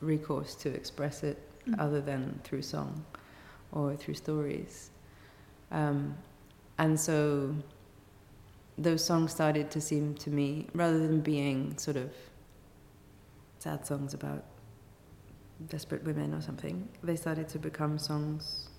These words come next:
Speaker 1: of resilience,
Speaker 2: Mm.
Speaker 1: you know. Um, I started to feel so much power in that creativity that turns suffering into, into art.
Speaker 2: Yeah.
Speaker 1: Um,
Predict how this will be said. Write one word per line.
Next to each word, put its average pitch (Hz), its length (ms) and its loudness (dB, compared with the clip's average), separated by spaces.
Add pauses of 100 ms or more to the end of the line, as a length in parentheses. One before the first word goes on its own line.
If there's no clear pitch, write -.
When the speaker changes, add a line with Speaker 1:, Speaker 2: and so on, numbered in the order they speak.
(720)
Speaker 1:
of 151 240 2 (960)
resilience, 160 720 2
Speaker 2:
Mm. 226 320 6
Speaker 1:
you 165 60 0
know. 156 180 -4 (1120)
Um, 147 300 -2 (580)
I - 20 -6
started 156 360 -2
to 156 120 -8
feel 156 520 0
so - 160 -6
much - 480 -4 (480)
power 160 420 2 (100)
in 151 300 0
that 143 340 -2 (220)
creativity 151 680 0
that 143 220 -4
turns 143 380 0
suffering 143 500 0
into, 143 340 -2 (200)
into 151 260 -2
art. - 380 -2 (300)
Speaker 2:
Yeah. 196 240 -2 (440)
Speaker 1:
Um, 139 320 -2